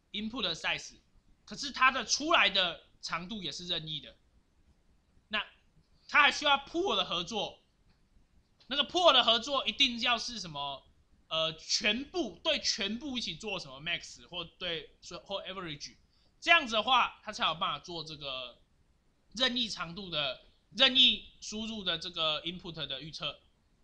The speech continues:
这样知道吗？哎，所以这个我们把全连接层去掉以后，到这里还有这个好处哦。我们最后一层用这个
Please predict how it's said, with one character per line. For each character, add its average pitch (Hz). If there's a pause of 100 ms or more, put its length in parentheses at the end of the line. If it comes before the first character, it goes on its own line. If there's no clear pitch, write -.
(140)
这 -
样 170
知 160
道 156
吗？ 135
哎， 190
所 285
以 285
这 320
个 247 (340)
我 196
们 269
把 247
全 220
连 233
接 262
层 175 (100)
去 247
掉 202
以 147
后， 160 (280)
到 269
这 294
里 214
还 190
有 190
这 202
个 190
好 131
处 165
哦。 123 (420)
我 180
们 208
最 269
后 269
一 262
层 196
用 214
这 202
个 165